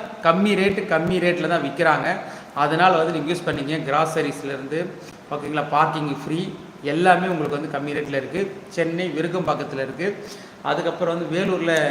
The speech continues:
actually வந்து வள்ளலாறுன்ற ஒரு பிளேஸ்ல இருக்குன்ற மாதிரி சொன்னாங்க. நான் ஒண்ணும் அதுக்குள்ள நான் போல நானு. அதனால நீங்க போய் ஒரு டைம் போய் ட்ரை பண்ணி பாருங்க. உங்களுக்கு பிடிச்சிருந்தா நீங்களே வந்து கமெண்ட் பாக்ஸ்ல கமெண்ட் பண்ணுங்க பிரதர். நீங்க சொன்னீங்க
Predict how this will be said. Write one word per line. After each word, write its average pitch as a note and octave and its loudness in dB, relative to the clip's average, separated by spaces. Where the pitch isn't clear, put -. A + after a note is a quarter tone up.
actually D#3 -6
வந்து D3+ -2
வள்ளலாறுன்ற D3 4
ஒரு C3 -2
பிளேஸ்ல C3+ -6
இருக்குன்ற C3+ -8
மாதிரி C3 -8
சொன்னாங்க. C3+ -4
நான் B2+ -6
ஒண்ணும் D3 -4
அதுக்குள்ள C3+ -6
நான் B2+ -10
போல D3+ -4
நானு. C3 -6
அதனால E3 4
நீங்க F3 0
போய் G3 2
ஒரு F3+ 2
டைம் F#3 0
போய் F3+ 0
ட்ரை F3 2
பண்ணி D#3+ 0
பாருங்க. C#3+ 2
உங்களுக்கு C3 -10
பிடிச்சிருந்தா F3 0
நீங்களே D3+ 2
வந்து D3+ 0
கமெண்ட் D3+ -2
பாக்ஸ்ல C#3 -8
கமெண்ட் C#3 -8
பண்ணுங்க C3+ -6
பிரதர். C3+ -4
நீங்க C3+ -8
சொன்னீங்க D3 -2